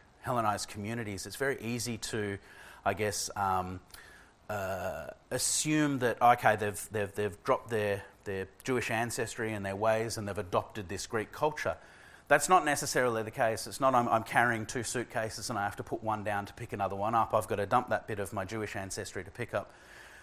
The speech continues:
um, um, uh, some elements of the Greek culture." They were folded into, um, as well. Yes, there were individuals that would have done that, that would have s-, set things aside, but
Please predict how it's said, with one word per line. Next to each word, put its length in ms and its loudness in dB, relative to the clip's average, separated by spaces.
um, 260 4
um, 260 2
uh, 120 -2
some 180 -2
elements 320 -2
of 60 -6
the 80 -6
Greek 220 -2
culture." 460 0
They 120 2
were 120 2
folded 460 4
into, 420 -6
um, 300 2
as 140 -4
well. 200 2
Yes, 240 4
there 140 4
were 80 2
individuals 540 -2
that 100 -4
would 200 0
have 120 -2
done 240 0
that, 200 0
that 80 -2
would 180 -4
have 100 -4
s-, 160 -6
set 240 -2
things 240 -6
aside, 460 -2
but 120 -2